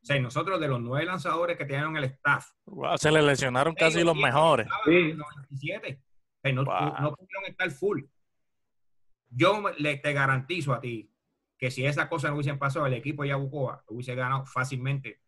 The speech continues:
Speaker 1: cinco a seis
Speaker 3: No.
Speaker 1: campeonatos. Fácil,
Speaker 3: Y
Speaker 1: sin, sin temor a equivocarme.
Speaker 2: Sí, de,
Speaker 3: y,
Speaker 2: de
Speaker 3: y
Speaker 2: hecho,
Speaker 3: mira, Carlos.
Speaker 2: regresaron, regresaron en el noventa y ocho a la serie final.
Speaker 3: Y,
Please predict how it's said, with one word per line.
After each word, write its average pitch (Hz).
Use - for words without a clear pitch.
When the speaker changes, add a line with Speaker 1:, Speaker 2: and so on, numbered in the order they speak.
Speaker 1:
cinco 160
a 113
seis -
Speaker 3:
No. -
Speaker 1:
campeonatos. -
Fácil, 139
Speaker 3:
Y 131
Speaker 1:
sin, 127
sin 175
temor 170
a 190
equivocarme. 135
Speaker 2:
Sí, 175
de, 202
Speaker 3:
y, 135
Speaker 2:
de 131
Speaker 3:
y 151
Speaker 2:
hecho, 185
Speaker 3:
mira, 202
Carlos. 151
Speaker 2:
regresaron, 156
regresaron 139
en 165
el 165
noventa 180
y 160
ocho 190
a 175
la 156
serie 151
final. 123
Speaker 3:
Y, 151